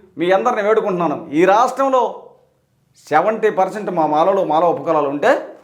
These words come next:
కేవలం థర్టీ పర్సెంట్ మాత్రమే మాదిగలు ఉన్నారు. ఇదంతా తప్పుల తడాక, రాజీవ్ రంజన్ మిశ్రా కమిషన్ ఇచ్చినటువంటి నివేదిక. కాబట్టి ఖచ్చితంగా ఇక్కడ ఒక్కసారి ఆలోచించాలా? ఈ యొక్క నివేదికలో ఇచ్చినటువంటి మూడు గ్రూపులు కాదు ఇవి, ఇది తప్పుల తడాక.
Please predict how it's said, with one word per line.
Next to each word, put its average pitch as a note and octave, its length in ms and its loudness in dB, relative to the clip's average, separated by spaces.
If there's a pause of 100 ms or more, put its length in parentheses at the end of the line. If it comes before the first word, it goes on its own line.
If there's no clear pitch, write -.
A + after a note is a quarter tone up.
(340)
కేవలం C#4 420 2
థర్టీ G#3 240 -2
పర్సెంట్ G#3+ 340 -2
మాత్రమే F#3 300 -2
మాదిగలు E3 360 0
ఉన్నారు. C3+ 420 -4 (200)
ఇదంతా G#3+ 320 2
తప్పుల C4 460 0
తడాక, A#3+ 360 0
రాజీవ్ A3 480 -2
రంజన్ B3 240 -8
మిశ్రా A#3 240 -4
కమిషన్ G#3+ 420 -4
ఇచ్చినటువంటి F#3+ 580 -2
నివేదిక. F3+ 320 0 (560)
కాబట్టి A3 300 2
ఖచ్చితంగా B3+ 440 0
ఇక్కడ A3 340 0 (260)
ఒక్కసారి F3+ 720 -2 (380)
ఆలోచించాలా? G#3+ 840 0 (360)
ఈ F3+ 40 -6
యొక్క A3 220 2
నివేదికలో B3+ 600 0
ఇచ్చినటువంటి A3+ 480 -8
మూడు A3 240 -6
గ్రూపులు G#3+ 300 0
కాదు A3 280 0
ఇవి, G#3+ 120 -6
ఇది F#3 240 -6
తప్పుల C4 400 0
తడాక. G#3+ 580 0